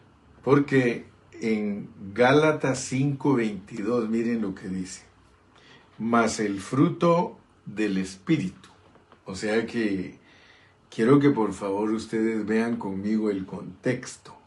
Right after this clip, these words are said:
el contexto. "Mas el fruto del espíritu", pero nos está hablando de si vivimos por el espíritu, ¿ok? Ese espíritu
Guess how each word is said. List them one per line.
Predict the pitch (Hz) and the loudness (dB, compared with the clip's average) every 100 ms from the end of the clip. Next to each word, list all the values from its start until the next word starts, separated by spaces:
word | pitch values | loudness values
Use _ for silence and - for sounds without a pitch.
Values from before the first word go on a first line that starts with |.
| _ _ | _ _
el | 110 120 131 131 | -4 0 0 -2
contexto. | - 120 117 110 - 127 - - - - _ _ _ _ _ _ - - - - _ - | -6 -4 -4 -8 -8 -6 -6 -12 -20 -20 _ _ _ _ _ _ -20 -20 -20 -20 _ -6
"Mas | 120 117 110 | 0 2 2
el | 104 95 | 0 -2
fruto | 98 127 139 165 160 | 0 2 2 4 2
del | 120 107 | 4 0
espíritu", | 98 90 - - 170 117 92 - - _ _ _ _ _ _ - | -2 -6 -10 -4 -2 -2 -6 -12 -20 _ _ _ _ _ _ -8
pero | 110 98 | -4 -4
nos | 98 92 95 | -4 -6 -8
está | 92 117 | -6 0
hablando | 123 131 131 - 190 220 - - _ _ - | 2 4 4 4 0 -2 -6 -16 _ _ -6
de | 110 120 135 175 - _ _ | 2 4 4 2 -8 _ _
si | - - - 117 110 | -12 -8 -2 0 2
vivimos | 107 107 104 139 151 147 143 135 - - _ _ - | 0 0 4 4 4 2 0 -4 -10 -20 _ _ -2
por | 113 120 117 | 2 4 4
el | 113 | 2
espíritu, | 113 - - 143 95 - - _ _ _ _ _ _ _ | -4 -8 0 2 2 -6 -18 _ _ _ _ _ _ _
¿ok? | - - 117 117 - - - - - - - _ - - - - - - - - | -20 -12 -6 -6 -8 -14 -20 -20 -20 -20 -20 _ -20 -20 -20 -20 -20 -20 -20 -2
Ese | 120 170 - 190 190 196 | 4 4 4 2 2 2
espíritu | 143 - - 123 98 87 - 82 | -2 -4 -4 -2 -2 -4 -8 -14